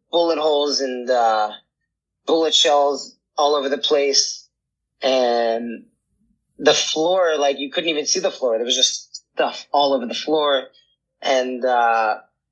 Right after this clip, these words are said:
this was kind of wild, but, like, my friends and I were in this house for a while, and we found a photo album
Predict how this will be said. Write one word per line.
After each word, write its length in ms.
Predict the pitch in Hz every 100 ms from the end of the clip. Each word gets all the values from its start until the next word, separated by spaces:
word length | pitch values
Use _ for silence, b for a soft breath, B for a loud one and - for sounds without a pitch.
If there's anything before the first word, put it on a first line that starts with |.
| _ _ _ _ -
this 140 | -
was 100 | -
kind 220 | 185 165
of 80 | 143
wild, 480 | 127 147 180 170 123
but, 100 | 135
like, 240 | 135 127
my 100 | 135
friends 260 | 127 170 160
and 80 | 156
I 100 | 147
were 240 | 139 135 135
in 140 | 170 165
this 160 | 135
house 340 | 147 131 156 -
for 160 | 147
a 100 | 135
while, 500 | 123 123 127 135 180 _ _ _ -
and 120 | 127
we 60 | 135
found 460 | - 151 147 151 - -
a 40 | -
photo 360 | - 160 165
album 500 | 143 139 139 156 180